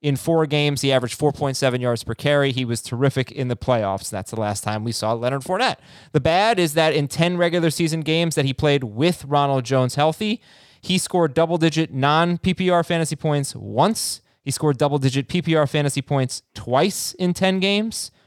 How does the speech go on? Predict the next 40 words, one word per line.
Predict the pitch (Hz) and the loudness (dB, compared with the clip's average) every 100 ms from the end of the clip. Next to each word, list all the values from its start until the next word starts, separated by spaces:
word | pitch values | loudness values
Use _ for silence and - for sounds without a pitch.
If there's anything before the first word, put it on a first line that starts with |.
| - | -10
with | 180 | -2
Ronald | 190 190 180 | 2 2 2
Jones. | 202 208 214 - - - _ | 2 2 -2 -6 -14 -20 _
He | - | -4
scored | 160 185 160 | 0 2 0
five | - 165 180 196 | 2 2 4 4
or | 180 | 2
fewer | - 185 170 | 2 0 2
P | 175 | 2
P | 160 156 | 2 2
R | 147 | 2
fantasy | 151 143 143 | 2 0 -2
points | 147 139 - - | -2 -2 -2 -12
five | _ - 151 147 151 143 | _ 0 2 4 2 0
times. | - 131 123 107 85 | 0 2 2 2 -4
So | - 131 | -2 0
he | 123 | 0
was | 147 135 - _ _ _ | -2 -4 -10 _ _ _
mostly | 240 240 214 190 | -2 0 2 2
useless | 170 156 - 151 139 - - _ _ _ | 4 2 2 0 0 -4 -12 _ _ _
when | 143 | 0
Ronald | 143 143 135 | 4 4 4
Jones | 143 139 | 2 0
was | 131 - | -2 0
healthy. | 151 139 147 | 0 0 -6
Chris, | - 160 147 - - - _ - | 0 0 0 -4 -12 -20 _ 0
um, | 135 139 139 131 127 - - _ | 2 4 2 0 -4 -10 -20 _
yeah, | 165 180 | -2 0
in | 135 180 | 0 0
between | 202 190 185 | 0 0 0
Damian | 170 175 175 | 2 2 2
Harris | 151 156 156 147 | 2 2 2 0
and | - 139 127 | -4 -4 -2
Zach | 131 135 - | 0 -2 -2
Moss | 131 139 139 - | 0 0 0 -2
for | 131 | -4
Leonard | 127 131 123 | -2 -2 -2
Fournette, | - 123 123 131 131 | -4 -2 -2 -4 -4
your | 123 | -4
thoughts? | 107 - - - | -4 -6 -10 -10